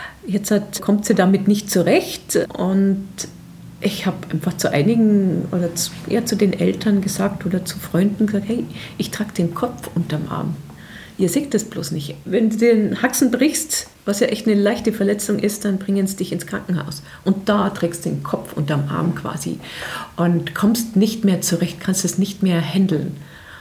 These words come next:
Auch das war für mich ungewohnt. Weißt du, kneif mal die Arschbacken zusammen, das geht, das muss gehen, das haben schon so viele geschafft. Und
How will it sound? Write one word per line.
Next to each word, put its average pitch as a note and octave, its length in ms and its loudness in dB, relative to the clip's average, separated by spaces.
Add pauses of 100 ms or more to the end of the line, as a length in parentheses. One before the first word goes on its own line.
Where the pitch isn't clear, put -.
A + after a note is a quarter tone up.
(320)
Auch D3 120 -2
das G3+ 220 2
war G#3 120 6
für G3+ 120 4
mich F#3+ 220 2
ungewohnt. D#3 640 0 (280)
Weißt - 240 -6
du, G#3+ 160 0 (540)
kneif F3 280 -2
mal E3+ 120 2
die D#3+ 160 0
Arschbacken F3 480 -2
zusammen, G3 280 4
das F3 180 0
geht, A3 280 4
das E3+ 160 0
muss G#3+ 260 2
gehen, D#3 240 2
das C#3 160 0
haben E3+ 140 2
schon F3+ 140 2
so G3 100 2
viele G3+ 260 4
geschafft. C#3+ 240 -4
Und E3+ 120 -2